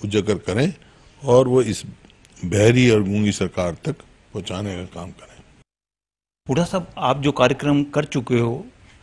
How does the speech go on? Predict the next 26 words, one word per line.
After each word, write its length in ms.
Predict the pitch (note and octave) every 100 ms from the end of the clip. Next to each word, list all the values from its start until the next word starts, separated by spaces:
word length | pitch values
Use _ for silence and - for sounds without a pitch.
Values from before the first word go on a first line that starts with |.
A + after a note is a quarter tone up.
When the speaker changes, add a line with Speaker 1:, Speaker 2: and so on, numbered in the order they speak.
| - _ - _ - _ B2+
Speaker 2:
विपक्ष 400 | A#2 C#3+ C#3 A#2+
आपके 340 | A#2 - B2+
समक्ष, 400 | - C3 A#2 -
उसमें 420 | G#3 C#3+ D#3+ D#3+ - - -
क्या-क्या 600 | E3 D#3+ D3 C#3+ D3+ - -
शिकायतें 520 | - - C3 A2+ A#2 A2
आ 80 |
रही 200 | G#2 G2+
हैं? 100 | G2+ - _ _ _ _ _ _ _
Speaker 1:
बहुत 360 | A#2 - B2+ C#3
किस्म 220 | C3 D3
की 60 | B2+
शिकायत 380 | A#2+ C#3+ C3+
आ 80 | C3+
रही 140 | C3+ D3+
हैं, 160 | C3+
जो 80 | A#2
लोकल, 460 | A2 A2 - B2 G#2
जो, 280 | A2 A2
जो 320 | G2 G2 G2 G2
समस्याएं, 500 | F#2+ F2+ - G2 F#2
वो 200 | F2 A2
भी 160 | A#2
आ 140 | G#2+ G2+
रही 180 | G#2
हैं। 280 | G2+ G#2+ G#2